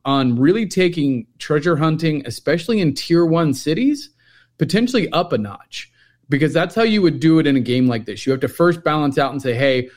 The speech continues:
we need to make sure that people cannot exploit tier one cities." How do we balance that out? Get rid of Tokyo and London as tier one treasure hunting cities for now until they have a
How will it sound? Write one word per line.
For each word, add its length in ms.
we 100
need 180
to 60
make 140
sure 140
that 160
people 240
cannot 400
exploit 720
tier 260
one 280
cities." 520
How 160
do 40
we 100
balance 360
that 140
out? 480
Get 260
rid 260
of 280
Tokyo 420
and 100
London 280
as 140
tier 200
one 180
treasure 360
hunting 200
cities 300
for 240
now 640
until 260
they 160
have 180
a 220